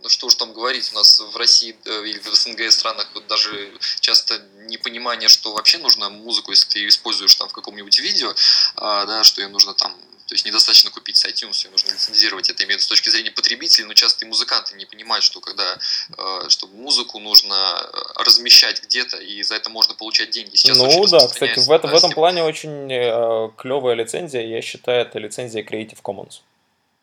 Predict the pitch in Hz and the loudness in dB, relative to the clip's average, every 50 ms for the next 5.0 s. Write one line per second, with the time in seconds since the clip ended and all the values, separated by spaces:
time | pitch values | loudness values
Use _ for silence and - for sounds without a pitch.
0 | _ _ _ _ _ - - - - - _ _ _ - 123 101 - - - 104 | _ _ _ _ _ -2 -2 -2 -4 -8 _ _ _ -4 -4 -4 -4 -6 -8 -8
1 | 101 - 110 107 107 104 104 101 98 98 - - - - - - - - - - | -8 -8 -10 -8 -8 -10 -12 -14 -16 -18 -16 -16 -14 -14 -14 -16 -16 -16 -18 -18
2 | - - - - - _ - - - - 113 107 - - - - - _ - - | -18 -20 -20 -20 -20 _ -8 -6 -4 -2 2 4 4 4 4 2 -2 _ -20 -20
3 | _ _ _ _ _ _ - 82 - - - - 110 110 117 117 113 113 110 107 | _ _ _ _ _ _ -4 -4 -2 2 2 2 2 2 0 0 0 0 0 -2
4 | - - - - 104 101 101 98 95 98 104 131 139 151 165 160 160 156 147 | -4 -6 -6 -6 -6 -10 -12 -12 -8 -4 2 2 2 4 4 2 2 4 4